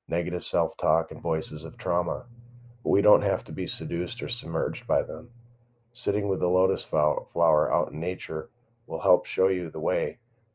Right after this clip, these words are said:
by becoming the change you want to see in the world. Observe this transformative process unfolding within yourself.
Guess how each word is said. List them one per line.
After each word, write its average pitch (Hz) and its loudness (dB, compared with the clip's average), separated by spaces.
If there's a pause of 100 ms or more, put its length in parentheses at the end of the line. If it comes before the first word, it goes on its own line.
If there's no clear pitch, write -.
(120)
by - -8
becoming 90 -4
the 82 -6
change 80 -6
you 78 -8
want 73 -4
to - -20
see 90 -8
in 87 0
the 78 -4
world. 64 -4 (760)
Observe 104 4
this 98 -2
transformative 90 -2
process 82 0
unfolding 82 -4
within 80 -6
yourself. 76 -4